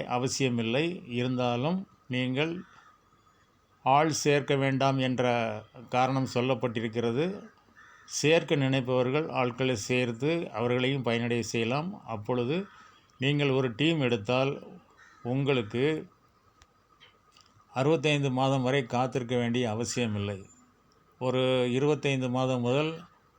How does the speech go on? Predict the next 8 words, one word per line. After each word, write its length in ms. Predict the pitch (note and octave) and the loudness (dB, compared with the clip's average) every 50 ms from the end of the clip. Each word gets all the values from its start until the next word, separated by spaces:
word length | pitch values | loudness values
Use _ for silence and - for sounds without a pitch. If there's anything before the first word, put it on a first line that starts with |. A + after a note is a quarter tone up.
| _ - C3+ | _ -6 -4
ஒரு 140 | B2+ C3 C3 | -2 -2 -2
முப்பத்தைந்து 560 | B2 B2 A#2+ C#3+ C#3 - C#3 C3 B2+ B2 B2 | -2 -2 0 -2 0 0 0 0 0 0 0
மாதத்துக்குள் 680 | A#2 B2 B2 B2 B2 A#2 A2 A#2+ G#2 A2 C#3+ D#3 D#3+ D#3+ E3 - _ _ - | 0 0 2 2 0 0 -2 -6 -4 0 0 0 0 -2 -8 -12 _ _ -6
நீங்கள் 480 | A#2+ A2+ A#2 A#2+ A2+ A2+ C3+ D3+ E3 F3+ F#3 F3+ _ _ _ _ _ _ _ _ _ _ _ _ _ _ _ _ _ - | -4 -2 -2 -2 0 0 0 -2 -2 -4 -8 -10 _ _ _ _ _ _ _ _ _ _ _ _ _ _ _ _ _ -2
ஒரு 180 | B2 C3 D3 C3+ | 0 2 2 4
கோடி 240 | B2 C#3+ C#3 C3+ C3+ | 4 2 4 4 4
ரூபாய் 280 | C3 C3+ B2+ D3+ C#3+ C3 | 2 4 4 4 2 4
வருமானம், 580 | A#2 A#2 A#2+ B2+ C3 B2+ B2+ C3 C#3+ D#3 D#3+ | 2 2 2 2 2 2 2 2 0 0 -2